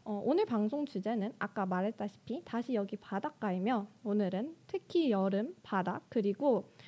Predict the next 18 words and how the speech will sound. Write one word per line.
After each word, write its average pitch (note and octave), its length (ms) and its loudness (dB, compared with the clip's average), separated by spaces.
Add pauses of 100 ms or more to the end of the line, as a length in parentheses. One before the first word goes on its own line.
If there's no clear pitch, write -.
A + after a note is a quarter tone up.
(200)
어, G3+ 180 -6
이제 A3+ 200 4
다가온 C#4 520 6
저희의 G#3 360 4
여름 D#4+ 280 6
방학에 G#3 480 0
대해 G3 200 2
이야기해볼 A3 680 4
예정입니다. F#3+ 680 2 (540)
오늘 C4+ 220 4
오프닝 F#4+ 380 4
곡은 C4 360 4
완전 A3+ 440 4
여름, D#4 300 4
여름한 B3 360 2
곡이었는데요. G3 1080 0
바로, G#3 440 -2 (340)
어, G3 160 -8